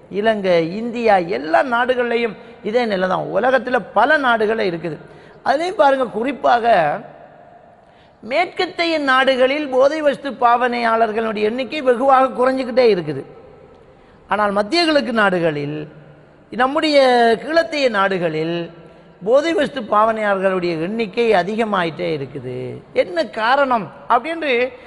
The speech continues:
சமூக ஆர்வலர்கள், சமூக ஆய்வாளர்கள் எழுதும்போது என்ன சொல்றாங்க என்றால், மேற்கத்தைய உலகத்தில் இதற்கான விழிப்புணர்வுகள் அதிகமாக நடந்து கொண்டிருக்கிறது,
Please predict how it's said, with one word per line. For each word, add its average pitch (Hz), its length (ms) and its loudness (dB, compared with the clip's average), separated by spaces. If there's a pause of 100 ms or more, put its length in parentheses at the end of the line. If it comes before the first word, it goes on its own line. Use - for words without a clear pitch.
(140)
சமூக 359 560 2
ஆர்வலர்கள், 254 680 4
சமூக 269 420 0
ஆய்வாளர்கள் 226 640 2
எழுதும்போது 196 460 -2
என்ன 175 260 -4
சொல்றாங்க 170 240 -2
என்றால், 180 400 2 (540)
மேற்கத்தைய 330 600 0
உலகத்தில் 254 800 2 (240)
இதற்கான 285 560 0
விழிப்புணர்வுகள் 311 1080 0
அதிகமாக 240 520 2
நடந்து 226 300 0
கொண்டிருக்கிறது, 190 800 -2